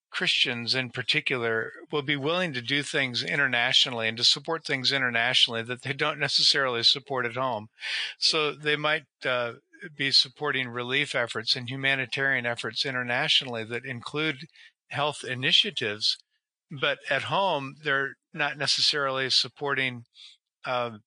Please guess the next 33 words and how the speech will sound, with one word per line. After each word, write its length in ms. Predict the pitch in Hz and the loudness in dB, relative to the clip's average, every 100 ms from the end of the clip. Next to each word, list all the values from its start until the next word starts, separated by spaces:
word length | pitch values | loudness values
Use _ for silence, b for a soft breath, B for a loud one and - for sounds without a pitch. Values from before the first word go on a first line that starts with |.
| _ | _
universal 460 | - 135 127 139 139 | -8 -4 0 2 2
public 320 | 123 123 127 | 0 -2 -2
he-, 80 | - | -6
or 300 | 170 147 123 | -4 -2 0
universal 480 | 139 139 135 - 135 | 0 0 2 2 2
health 320 | 147 170 - | -2 -2 -4
care. 340 | - 95 - - | -4 -4 -6 -10
And 300 | - 139 127 120 B B B B B _ - | -4 -2 -2 -10 B B B B B _ -12
y-, 120 | 160 - | -10 -8
you 40 | |
think 240 | 165 247 226 | -6 -6 -2
maybe 520 | 180 180 180 143 147 | 0 2 0 -2 -4
about 320 | 160 131 139 - - | -2 -2 -2 -8 -20
why 460 | 135 120 123 147 190 | -14 -2 0 2 0
that 300 | 208 208 202 | -2 -4 -4
is, 340 | 226 226 - | -6 -2 -2
and, 240 | 160 151 - _ - | -2 -6 -12 _ -6
and, 260 | 160 151 | -6 -2
um, 360 | 143 139 135 127 _ _ _ _ 147 | -2 -2 -4 -10 _ _ _ _ -12
this 280 | 185 - | 0 0
is, 340 | 190 - - - _ _ | 2 2 2 0 _ _
this 180 | 160 - | 2 2
is 140 | 139 | 2
where 160 | 131 139 | -2 -2
the 160 | 120 120 | 0 4
story 460 | - 151 135 123 | 4 4 2 0
turns 340 | - 139 123 120 | 0 -2 -2 -2
a 60 | |
little 160 | 123 120 | -4 -6
bit 240 | 117 107 | -6 -4
darker, 520 | 113 117 151 - 98 | -2 0 -2 -4 -4
I 80 | 101 | -4
think, 360 | 107 101 117 | -4 -6 -6